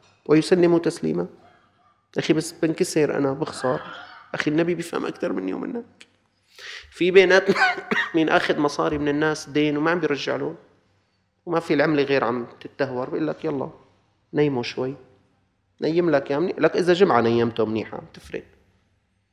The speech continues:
في بيناتنا آخذ مصاري هالناس على أساس يشغلهم ياهن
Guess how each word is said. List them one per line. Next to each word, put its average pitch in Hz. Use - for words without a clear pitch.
في 190
بيناتنا 170
آخذ 156
مصاري 139
هالناس 131
على 120
أساس 123
يشغلهم 113
ياهن 110